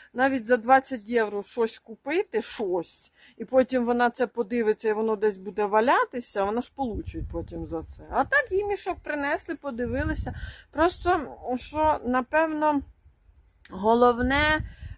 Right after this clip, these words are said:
о, зацікавити дитину. Діти, вони не знають, чим їм зайнятися. Звичайно, ми їм хочемо щось купити, а ми самі не знаємо, що їм купувати, розумієте?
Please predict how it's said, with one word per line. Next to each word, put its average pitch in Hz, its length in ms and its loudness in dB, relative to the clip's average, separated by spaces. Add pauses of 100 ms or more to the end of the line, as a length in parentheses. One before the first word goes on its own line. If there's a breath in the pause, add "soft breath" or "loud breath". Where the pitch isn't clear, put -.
(200)
о, 220 260 -2
зацікавити 226 1000 4
дитину. 202 460 -8
Діти, 285 440 -6
вони 240 420 2
не 330 200 2
знають, 320 540 2
чим 339 320 -2
їм 269 220 4
зайнятися. 233 720 2 (520 soft breath)
Звичайно, 440 500 2
ми 311 140 2
їм 320 180 2
хочемо 247 440 0
щось 247 320 -4
купити, - 760 -6
а 202 100 2
ми 233 160 2
самі 240 520 0 (100)
не 208 200 -2
знаємо, 208 540 4
що 247 400 0 (160)
їм 202 260 -6 (280)
купувати, 208 800 2
розумієте? 196 800 -10